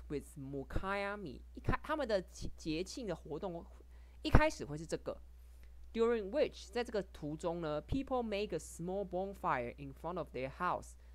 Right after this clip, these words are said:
to guide spirits upon their return back home。他们会放火在他们家的门口，然后来引导这个灵魂回到他们的家里。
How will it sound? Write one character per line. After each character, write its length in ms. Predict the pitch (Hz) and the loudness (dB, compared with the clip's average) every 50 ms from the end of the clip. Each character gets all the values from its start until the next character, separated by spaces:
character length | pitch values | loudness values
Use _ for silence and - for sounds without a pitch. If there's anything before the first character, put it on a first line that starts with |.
| - - - | -16 -12 -8
to 160 | - 147 127 | -6 -6 -2
guide 360 | 135 143 151 175 202 233 240 | 2 4 4 4 4 2 0
spirits 520 | - - - 202 208 196 160 123 101 - | -4 -6 -4 -2 0 0 0 -2 -4 -6
upon 420 | - 113 - - - 135 131 139 135 | -8 -10 -10 -6 -4 -2 -2 -2 -2
their 160 | 131 127 120 | -2 -4 -4
return 480 | 117 123 127 - - 147 143 147 151 151 | -4 -6 -8 -10 -10 -8 -8 -8 -6 -4
back 200 | - 131 123 - - - - | -2 -2 -2 -2 -6 -8 -4
home。 260 | 151 151 135 113 - - - - - - - - - | -4 -2 -2 -4 -8 -12 -16 -16 -18 -18 -18 -18 -10
他 120 | - - 220 | -6 -4 -4
们 80 | 208 | -2
会 100 | 214 240 | 0 -2
放 280 | 208 - - 262 220 185 | -2 0 0 0 0 0
火 320 | - - - 151 123 117 - | -4 -6 -2 -2 -2 -2 0
在 120 | - 185 | 0 0
他 140 | 185 196 190 | 2 2 0
们 100 | 175 151 | -2 -2
家 200 | 135 175 170 165 | -2 0 0 0
的 40 | 147 | -2
门 240 | 127 117 127 151 165 | -4 -6 -6 -6 -8
口， 240 | - - 139 - - - - - - - | -8 -8 -8 -8 -10 -14 -16 -18 -8 0
然 180 | - 165 175 202 | 4 4 4 4
后 80 | 262 | 4
来 160 | 277 247 214 | 2 2 0
引 320 | 214 - 165 160 170 208 240 | 0 -2 -4 -6 -4 -4 0
导 260 | - 208 156 123 113 | 4 6 6 6 4
这 120 | - - | 0 -4
个 280 | - 160 139 123 120 - - - - - - - - - | 0 2 2 2 2 0 -4 -12 -16 -18 -18 -18 -12 -6
灵 260 | 151 143 143 160 202 | -2 -2 -2 -2 -2
魂 260 | - - 143 127 131 | -2 0 0 0 0
回 220 | - - 131 127 | -2 -2 -2 0
到 160 | 139 196 185 160 | 0 0 0 0
他 120 | 156 151 | 0 -2
们 120 | 147 139 | -4 -4
的 80 | 131 117 | -6 -6
家 320 | - - - 165 151 160 | -8 -6 -4 -2 -2 -2
里。 220 | 151 139 - - | -2 -4 -6 -10